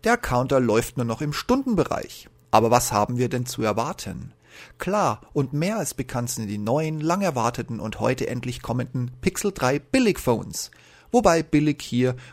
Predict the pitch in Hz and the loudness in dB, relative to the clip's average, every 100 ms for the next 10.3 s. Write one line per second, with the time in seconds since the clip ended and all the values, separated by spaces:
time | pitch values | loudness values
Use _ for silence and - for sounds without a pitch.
0 | - 120 120 - 117 117 - 120 - 147 | -4 0 2 2 2 2 2 -4 0 2
1 | 156 160 175 160 131 123 - - 131 - | 2 0 0 2 0 -2 -4 -4 -4 -4
2 | 110 107 - 110 123 - 117 113 165 - | -4 -4 -4 -2 -2 -4 -4 0 0 0
3 | - 123 147 - 160 156 143 139 131 - | -2 -2 -2 0 0 0 -2 -2 -2 -2
4 | 113 - - - - 226 233 117 107 - | -6 -10 -18 -18 -2 0 2 2 0 0
5 | 120 127 135 131 120 113 180 - - 104 | -2 -2 -2 0 0 0 -2 -4 -4 -4
6 | - - - - - - _ _ _ - | -4 -8 -10 -14 -16 -20 _ _ _ 2
7 | 196 214 196 170 170 147 139 - - - | 2 2 2 0 2 2 0 -2 -18 -6
8 | 107 110 107 - 196 202 - 190 170 170 | -4 -2 -4 0 2 2 2 0 2 0
9 | 170 _ _ _ 120 135 139 127 120 107 | -2 _ _ _ 2 2 2 -2 -2 -2
10 | 110 110 - | -2 -4 -8